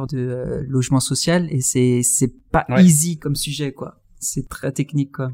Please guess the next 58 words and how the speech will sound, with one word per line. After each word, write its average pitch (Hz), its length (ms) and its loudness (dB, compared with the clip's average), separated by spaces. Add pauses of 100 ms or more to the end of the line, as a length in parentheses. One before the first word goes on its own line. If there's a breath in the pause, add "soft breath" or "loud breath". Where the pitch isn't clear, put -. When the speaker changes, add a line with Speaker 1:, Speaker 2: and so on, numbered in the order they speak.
(140)
Speaker 2:
Comme 135 140 2
sujet, 143 340 -2
ouais. 120 140 0 (160)
Ouais, 117 100 -8
ouais. 113 180 -8 (120)
C'est 131 200 -10
pas, 117 380 0
c'est 127 180 -14
pas 123 120 -10
forcément 120 920 -12
facile, - 380 -12
ouais. 98 80 -6 (280)
Ouais. - 200 -6
Speaker 1:
Et 139 80 2
c'est 151 220 2
cool, 170 160 2
c'est - 100 2
un 127 120 4
bon 135 160 2
défi. 139 380 -8 (480 loud breath)
Speaker 2:
Ça - 140 -2
dépend 147 200 -4
aussi 165 200 -8
des 165 120 -6
clients, 190 320 -6
quoi. 160 320 -4
Euh, 123 160 -2
il 127 80 -4
y 135 40 -4
a - 20 -6
des 156 80 -6
sujets 202 240 -4
pas 196 140 -4
faciles, 185 420 -4
mais 143 300 0
des 135 80 -6
fois, 151 180 -8
les 156 80 -6
clients, 160 300 -10
ils, 127 340 -6 (320 soft breath)
ils 127 100 -8
facilitent 151 440 -4
le 143 80 -4
sujet, 147 320 -8
quoi. 127 280 -10
Parce 123 140 -16
que - 120 -10
la, 120 120 -2
le 120 300 -10
dialogue 127 400 -6
est 113 40 -10
sympa, 135 600 -10
parce 110 120 -16
que - 120 -12
les 117 80 -4
retours 117 320 -8
sont 117 160 -12
intéressants. 120 480 -12